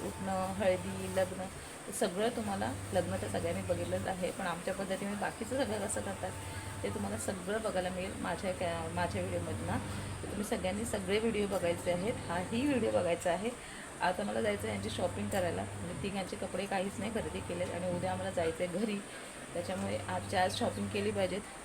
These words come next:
म-, उद्या पण मला सकाळी बांगड्या आणणं, हे आणणं, ते आणणं, म्हणजे वेळ जाणार आहे,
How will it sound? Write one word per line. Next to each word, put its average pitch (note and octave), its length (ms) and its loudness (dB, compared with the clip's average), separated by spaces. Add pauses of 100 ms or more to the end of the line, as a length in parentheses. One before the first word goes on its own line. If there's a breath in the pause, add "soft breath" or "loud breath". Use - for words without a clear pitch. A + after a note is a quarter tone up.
(100)
म-, F3 400 0
उद्या G3+ 160 0
पण G#3 140 0
मला G#3 180 0
सकाळी F#3+ 300 -2
बांगड्या F#3+ 420 2
आणणं, F3+ 280 0
हे F#3 200 0
आणणं, F#3 300 0 (100)
ते F3+ 40 0
आणणं, F3 240 0
म्हणजे F#3 380 -4
वेळ F#3+ 140 4
जाणार F#3 300 2
आहे, F#3 120 0